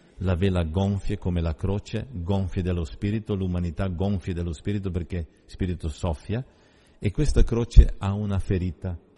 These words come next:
e c'è questa ferita perché proprio lì si è versato il contenuto di Dio, come ho detto prima, sull'umanità, la sua vita.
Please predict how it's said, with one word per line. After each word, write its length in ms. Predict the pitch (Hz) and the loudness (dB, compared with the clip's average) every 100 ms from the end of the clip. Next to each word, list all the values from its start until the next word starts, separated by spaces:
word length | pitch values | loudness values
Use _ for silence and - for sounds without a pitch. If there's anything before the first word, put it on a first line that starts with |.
| _ _ _ _ | _ _ _ _
e 120 | 120 | 0
c'è 140 | 113 120 | 2 2
questa 300 | 120 117 127 | 2 2 2
ferita 580 | - 131 131 - 151 151 | 4 2 2 0 -2 -2
perché 600 | - - - 110 - 104 | -12 -20 -4 -4 -2 -4
proprio 400 | 143 117 113 107 | -2 -2 0 2
lì 600 | 101 143 - - - - | 2 0 -4 -14 -20 -18
si 240 | - - | -10 0
è 60 | 123 | 2
versato 640 | 107 95 - 127 117 - 120 | 2 0 0 0 -2 -2 -6
il 120 | 101 | -4
contenuto 540 | 113 104 110 110 123 | -4 -2 0 0 -2
di 160 | 113 113 | -2 -2
Dio, 440 | 95 95 101 117 - | 0 -2 -2 -6 -8
come 220 | 104 92 | -4 -2
ho 20 | |
detto 260 | 95 90 98 | -2 -2 -4
prima, 300 | 87 87 85 | -2 -2 -2
sull'umanità, 720 | - 90 87 87 80 87 85 | -2 -2 0 -2 -2 -2 -2
la 100 | 85 | -2
sua 240 | - 85 | -4 -4
vita. 380 | 82 80 90 | -4 -4 -4